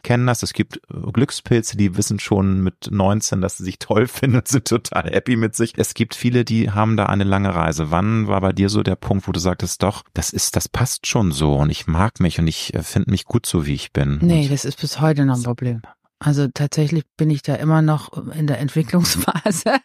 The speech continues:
Speaker 2: <laughs> Das ist, da muss ich mich irre disziplinieren. Und Gott sei Dank habe ich wirklich tatsächlich sehr enge, du weißt ja eben, fünf, es gibt tatsächlich nur fünf oder nur in Gänsefüßchen oder viel,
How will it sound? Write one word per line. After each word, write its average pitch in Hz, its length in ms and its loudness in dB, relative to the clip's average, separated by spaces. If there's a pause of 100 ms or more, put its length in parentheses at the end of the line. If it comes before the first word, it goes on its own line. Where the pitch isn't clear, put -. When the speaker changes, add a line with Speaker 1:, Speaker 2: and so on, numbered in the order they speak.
(140)
Speaker 2:
<laughs> - 220 -10
Das 233 320 2
ist, 180 380 -4 (320)
da 180 220 2
muss 208 180 4
ich 202 140 -2
mich 202 340 -2
irre 254 280 4
disziplinieren. 185 840 0
Und 170 100 -6
Gott 175 140 0
sei 185 100 2
Dank 170 180 4
habe 165 120 2
ich 156 120 0
wirklich 175 240 -2
tatsächlich 160 580 -4 (220)
sehr 151 420 0
enge, 160 340 2
du 143 400 -6
weißt 139 280 2
ja 185 60 2
eben, 151 440 0 (340)
fünf, - 560 2 (280)
es - 100 -12
gibt - 160 -4
tatsächlich 147 480 -2
nur 139 160 0
fünf 156 580 0 (140)
oder 120 220 -2
nur 135 220 4
in 147 100 2
Gänsefüßchen 143 480 2
oder 120 320 -2 (300)
viel, 156 680 4